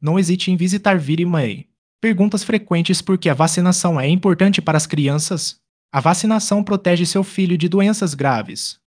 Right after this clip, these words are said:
Ela ajuda a manter a saúde dele em dia. Quais são as vacinas obrigatórias na infância? As principais vacinas incluem B C G, hepatite B, pá, M M R e poliomielite. Essas vacinas garantem a proteção necessária para seu pequeno.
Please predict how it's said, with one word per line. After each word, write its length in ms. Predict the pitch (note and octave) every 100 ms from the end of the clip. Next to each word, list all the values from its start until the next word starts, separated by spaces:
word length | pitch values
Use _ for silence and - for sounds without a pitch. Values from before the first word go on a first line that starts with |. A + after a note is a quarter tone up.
| _
Ela 180 | - E3
ajuda 260 | C#3 D3 F#3+
a 40 |
manter 300 | F#3 F3+ C3+
a 60 | C3
saúde 400 | D#3 C3+ C3+ C3
dele 180 | D3+
em 160 | E3 D3
dia. 380 | C3 A#2+ A2 G#2 _ _ -
Quais 160 | A3+ A3+
são 120 | F3
as 100 | D#3
vacinas 440 | D#3 D#3 D#3+ D#3+
obrigatórias 640 | D#3 E3 F3+ F3 D#3+ D3 C#3
na 80 | D3+
infância? 640 | D#3+ E3 D#3 - D#3 A#2 _ _ _
As 140 | C#3+ -
principais 540 | F3+ G3+ - D#3+ D#3+
vacinas 500 | C#3+ D#3 E3+ F3 D3+
incluem 320 | C#3 F3+ F#3
B 100 | F3+
C 160 | F#3+ A#3
G, 340 | D#3 D3+ - -
hepatite 460 | F#3 F#3+ - F#3+
B, 300 | D3+ C#3+ D3+ _ -
pá, 320 | - C#3 C#3 _
M 160 | E3+ F3+
M 160 | F3+
R 300 | F3 D#3+ F3 F3
e 80 | E3+
poliomielite. 920 | - D#3+ F3 D#3 D3 A2+ - - - _ _ _
Essas 260 | E3+ F3 F3+
vacinas 460 | E3+ - F3 F#3+
garantem 480 | F3 D#3+ D#3+ F#3+ G3+
a 40 | F#3
proteção 480 | F#3 F#3 G3 F3+
necessária 580 | E3+ D#3+ G3 - E3 E3+
para 180 | E3+ D#3+
seu 160 | D#3 D#3
pequeno. 640 | F3 - D#3+ B2+ G#2 -